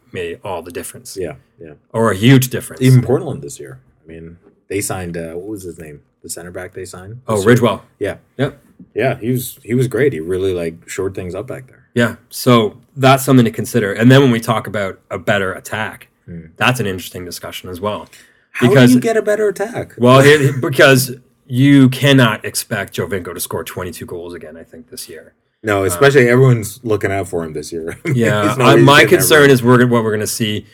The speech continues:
Speaker 1: <clears throat> I'm worried that there is, you know, the league tends to have, in obviously our Canadian eyes, a U S bias. And our team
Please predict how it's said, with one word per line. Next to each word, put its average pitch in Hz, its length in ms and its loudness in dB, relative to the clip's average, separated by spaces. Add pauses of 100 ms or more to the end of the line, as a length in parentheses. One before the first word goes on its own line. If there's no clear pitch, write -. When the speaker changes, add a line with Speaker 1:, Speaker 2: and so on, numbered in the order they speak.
(120)
Speaker 1:
<clears throat> - 200 -20
I'm 113 340 2
worried 131 360 8
that 120 140 2
there 107 180 2
is, 98 380 -2
you 120 60 0
know, 113 80 2
the 110 100 2
league 117 280 4
tends 110 300 -4
to - 80 -4
have, 92 480 -6 (880)
in 104 320 -4
obviously 101 440 -4
our 92 140 -4
Canadian 104 460 -4
eyes, 117 280 0
a 101 100 -10
U 95 220 -4
S 90 100 -8
bias. 92 540 -10 (600)
And 90 460 -8 (100)
our 98 160 -2
team 92 460 -6